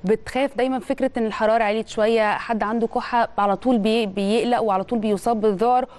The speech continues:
وكمان المحيطين بيه طبعا بيخافوا جدا. كمان فكرة إنه، آم، إزاي الصين قدرت، آه، تحصر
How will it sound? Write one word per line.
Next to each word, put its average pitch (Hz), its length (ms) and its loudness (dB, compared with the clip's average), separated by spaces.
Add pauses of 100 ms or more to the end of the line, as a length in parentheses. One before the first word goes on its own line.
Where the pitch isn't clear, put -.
(140)
وكمان 254 440 0
المحيطين 220 540 0 (140)
بيه 208 180 2
طبعا 220 340 0
بيخافوا 208 400 -2
جدا. 208 260 2 (320)
كمان 247 240 4
فكرة 277 380 0 (120)
إنه، 208 320 2
آم، 190 480 2
إزاي 220 420 0
الصين 247 400 -6
قدرت، 233 440 -2
آه، 185 260 2
تحصر 220 480 -4